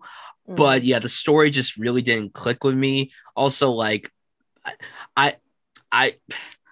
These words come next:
Speaker 2: math was always my best subject in school, but I'll be honest, this movie just made me hate math. <laughs> I'm like, "I don't wanna watch a movie about math. I'm sorry. <laughs> I don't
Speaker 1: <laughs>
Speaker 2: care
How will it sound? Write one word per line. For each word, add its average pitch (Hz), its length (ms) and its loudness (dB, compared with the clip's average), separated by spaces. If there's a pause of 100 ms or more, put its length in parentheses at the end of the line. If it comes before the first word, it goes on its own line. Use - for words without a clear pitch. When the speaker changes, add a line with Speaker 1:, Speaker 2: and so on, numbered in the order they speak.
(360)
Speaker 2:
math 135 360 4
was 131 140 4
always 120 220 2
my 110 80 0
best 110 260 0
subject 113 360 -2
in 110 100 -8
school, 120 280 -4
but 117 120 0
I'll 110 120 2
be 110 160 -4
honest, 104 400 -4
this - 160 -10
movie 104 200 -2
just 95 180 -8
made 98 160 -6
me 95 240 -8
hate 110 420 -4
math. 107 480 -2 (140)
<laughs> - 140 -2
I'm 139 240 4
like, 123 300 0
"I 117 140 2 (100)
don't 120 260 0
wanna 123 240 2
watch 117 280 0
a 110 80 -4
movie 117 400 0
about 107 420 0
math. 107 580 0 (100)
I'm 117 140 -4
sorry. 127 500 -2
<laughs> - 60 -2
I 285 680 -4 (120)
don't - 520 4
Speaker 1:
<laughs> - 0 -
Speaker 2:
care 127 460 2